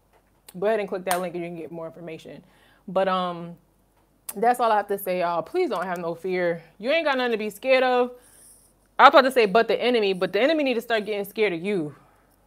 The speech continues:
Shoot. Shoot. Oh, Jazzy. "I don't like opening up in big groups. I'm very private. I prefer more small or personal help." Dearly Beloved is pretty small. I don't let it go past about ten participants, including myself.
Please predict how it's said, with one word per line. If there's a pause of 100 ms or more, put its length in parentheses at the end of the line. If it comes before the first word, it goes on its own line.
Shoot. (1000)
Shoot. (640)
Oh,
Jazzy.
"I
don't
like
opening
up
in
big
groups.
I'm
very
private.
I
prefer
more
small
or
personal
help." (320)
Dearly
Beloved
is
pretty
small.
I
don't
let
it
go
past
about
ten
participants,
including
myself.